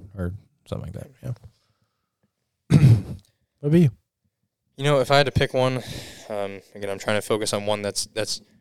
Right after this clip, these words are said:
Speaker 2: you know, trying to make it a little difficult. Focus on one that's been on cable. I would go back and rewatch Gotham in a heartbeat.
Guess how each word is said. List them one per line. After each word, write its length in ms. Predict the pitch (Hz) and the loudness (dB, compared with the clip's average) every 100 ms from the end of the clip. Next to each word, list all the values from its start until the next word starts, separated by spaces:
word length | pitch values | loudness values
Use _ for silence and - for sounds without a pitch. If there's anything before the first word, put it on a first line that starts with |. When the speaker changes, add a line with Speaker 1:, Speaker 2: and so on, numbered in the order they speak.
| _ _ | _ _
Speaker 2:
you 100 | 110 | -8
know, 140 | 101 101 - | -8 -8 -12
trying 160 | - 120 | -2 0
to 40 | |
make 100 | 110 | 0
it 20 | |
a 20 | 113 | 0
little 140 | 110 | 0
difficult. 400 | 110 110 110 104 | 0 -2 0 0
Focus 320 | - 123 120 | 0 0 0
on 140 | 120 117 | -2 -2
one 80 | |
that's 160 | 110 98 | -4 -4
been 180 | 117 113 | 0 0
on 160 | 107 | 0
cable. 400 | 104 113 110 113 _ - _ - | -2 -8 -6 -8 _ -20 _ -2
I 120 | 117 | 0
would 140 | 127 | 2
go 100 | 110 | 0
back 180 | 104 104 | 2 2
and 100 | 98 | 0
rewatch 360 | 95 90 90 - | -8 -6 -8 -6
Gotham 340 | 95 92 95 | -2 -2 -4
in 80 | 92 | -10
a 60 | 90 | -4
heartbeat. 480 | 101 101 101 98 | -4 -4 -6 -10